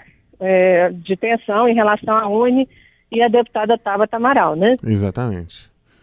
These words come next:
Speaker 1: Que os estudantes, ah, da uni e da ubes, que são secundaristas, estavam presentes na reunião, queriam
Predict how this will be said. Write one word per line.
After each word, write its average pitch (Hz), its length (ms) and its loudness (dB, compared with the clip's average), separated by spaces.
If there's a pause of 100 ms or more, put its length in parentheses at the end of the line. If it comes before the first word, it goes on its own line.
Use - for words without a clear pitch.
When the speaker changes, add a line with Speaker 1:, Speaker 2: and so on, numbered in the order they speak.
(340)
Speaker 1:
Que 208 180 -2
os 196 260 2
estudantes, 202 560 -2 (240)
ah, 185 200 0
da 190 180 2
uni 226 840 4
e 254 280 2
da 214 220 2
ubes, 220 540 2
que - 120 -20
são 208 160 -4
secundaristas, 208 800 0
estavam 226 300 -2
presentes 214 420 0
na 226 80 -4
reunião, 247 580 2
queriam 240 640 0